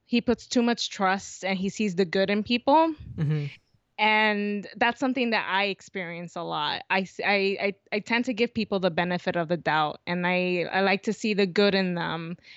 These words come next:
Speaker 1: It's, it's backfired on me, just like it's backfired on him.
Speaker 2: Mm-hmm.
Speaker 1: And, and I still think it's a strength, even though it can be considered a weakness.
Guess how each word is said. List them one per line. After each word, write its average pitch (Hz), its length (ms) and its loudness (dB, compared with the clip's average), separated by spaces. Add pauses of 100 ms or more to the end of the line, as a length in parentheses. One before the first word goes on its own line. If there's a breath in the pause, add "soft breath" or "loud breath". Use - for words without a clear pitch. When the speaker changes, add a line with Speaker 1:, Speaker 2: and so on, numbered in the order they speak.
(180 loud breath)
Speaker 1:
It's, - 420 -2
it's - 220 -4 (200)
backfired 214 640 0
on 196 200 -6
me, 202 200 -6
just 208 220 -6
like 208 140 -2
it's 208 180 -6
backfired 190 600 0
on 190 160 -4
him. 190 460 -4
Speaker 2:
Mm-hmm. 240 120 -2 (140)
Speaker 1:
And, 208 560 2 (100)
and 208 200 2
I 214 100 2
still 240 280 2
think 240 260 2
it's 220 160 -4
a 208 40 -2
strength, 175 560 -4 (520 loud breath)
even 220 240 4
though 214 140 6
it 202 100 2
can 202 160 -4
be 202 80 0
considered 202 560 0
a 180 80 2
weakness. - 840 -8